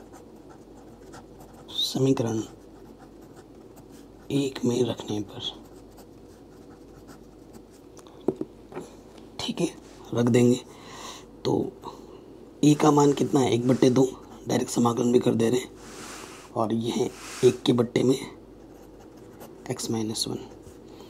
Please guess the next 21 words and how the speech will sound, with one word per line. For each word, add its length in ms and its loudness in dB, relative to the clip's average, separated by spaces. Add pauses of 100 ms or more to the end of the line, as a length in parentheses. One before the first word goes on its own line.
(240)
B 180 4
का 160 6
मान 140 8
minus 340 8
का 120 2
दो 160 4
है, 120 2 (120)
plus 240 0
minus 240 2
minus 320 0
ये 160 -2
आ 120 2
गया, 160 2 (1000)
और 120 -6
बट्टे 280 0
में 140 8
क्या 180 2
था, 180 -6 (360)
x 240 -6
minus 360 -4
two। 80 -6